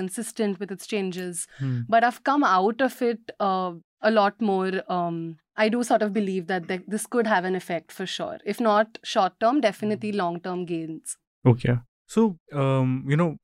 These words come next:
Speaker 2: I think it might not be true, but, and I'm not drawing any parallels, but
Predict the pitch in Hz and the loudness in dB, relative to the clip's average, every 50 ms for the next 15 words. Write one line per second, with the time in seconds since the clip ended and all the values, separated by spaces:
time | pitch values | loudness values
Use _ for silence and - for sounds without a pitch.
0 | _ - 131 127 127 131 131 131 127 120 - - - - 170 170 143 - - - | _ -2 0 2 2 2 2 0 -2 -4 -6 -4 0 4 4 4 2 0 -4 -10
1 | - - - _ _ _ _ - - - - - - 127 127 123 120 120 131 127 | -12 -14 -20 _ _ _ _ -20 -16 -16 -10 -4 0 0 0 0 0 -2 0 0
2 | 127 123 120 123 117 120 - - - 139 120 117 113 113 120 120 117 - - - | 0 0 -2 -4 -6 -6 -8 -4 -2 0 0 0 -2 -2 -4 -6 -6 -8 -12 -20
3 | - - _ _ _ - - 131 123 123 123 123 127 147 165 160 139 147 147 143 | -20 -20 _ _ _ -4 0 0 2 4 4 4 4 4 2 4 4 2 2 4
4 | 139 139 139 127 - 131 120 123 127 139 147 135 - - 135 139 131 | 2 2 0 0 2 2 2 2 2 2 0 0 0 0 0 0 0